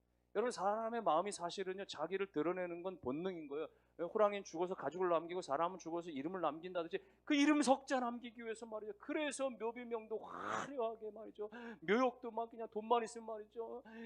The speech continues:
어떤 사람 말이죠. 그 추모관에도 집어넣고 말이죠. 어떤 사람 말이죠.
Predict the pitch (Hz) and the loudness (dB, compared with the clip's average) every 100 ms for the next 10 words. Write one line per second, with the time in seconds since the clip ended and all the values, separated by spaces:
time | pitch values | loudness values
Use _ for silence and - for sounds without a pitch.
0 | 226 220 202 226 214 220 220 226 220 233 | -8 -4 -2 0 0 0 0 -2 -2 -2
1 | 233 226 - 247 233 233 220 214 214 220 | -2 -4 -4 2 4 2 -2 -8 -4 -4
2 | 220 - 226 226 220 220 226 226 233 226 | -4 -4 -4 0 0 -2 0 2 2 -2
3 | 226 226 240 226 233 277 | -4 -6 -8 -6 -6 -12